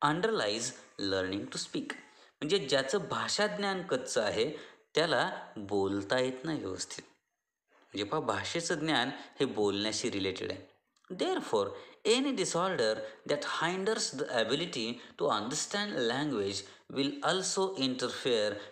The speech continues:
with the development of speech, which in turn hinders learning to read and write. म्हणून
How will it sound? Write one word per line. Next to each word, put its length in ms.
with 120
the 120
development 580
of 120
speech, 380
which 320
in 140
turn 240
hinders 500
learning 480
to 80
read 220
and 300
write. 360
म्हणून 300